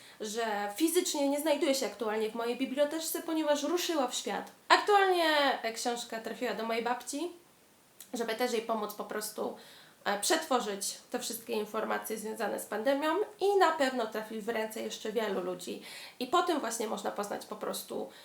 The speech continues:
świetną książkę, jeżeli chce się nią dzielić z innymi. I dlatego zasługuje jak najbardziej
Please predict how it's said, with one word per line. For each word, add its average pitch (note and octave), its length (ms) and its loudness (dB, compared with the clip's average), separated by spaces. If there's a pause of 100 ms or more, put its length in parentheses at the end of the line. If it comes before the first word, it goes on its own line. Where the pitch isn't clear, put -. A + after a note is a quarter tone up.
(120)
świetną G#3 380 0
książkę, G#3 500 -2
jeżeli G3+ 340 -4
chce - 240 -4
się - 160 -4
nią G3+ 180 -2
dzielić G3 340 -4
z - 40 -6
innymi. G#3+ 440 -2 (440)
I C#4+ 100 2
dlatego A3 340 4
zasługuje G#3 640 -2
jak B3+ 260 -2
najbardziej A3 540 -2